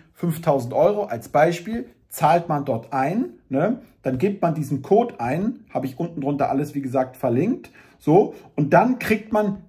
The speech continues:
drei Aktien obendrauf noch dazu, so.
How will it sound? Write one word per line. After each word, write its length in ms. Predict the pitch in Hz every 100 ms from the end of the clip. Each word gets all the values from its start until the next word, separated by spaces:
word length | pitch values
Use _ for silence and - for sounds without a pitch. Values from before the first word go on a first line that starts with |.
| _
drei 560 | 156 135 170 220 285 -
Aktien 600 | 220 233 - - 190 185 180 - _
obendrauf 720 | 240 302 320 269 180 247 262
noch 180 | 214 208
dazu, 600 | - 180 - 233 170 - _ - _
so. 280 | 120 92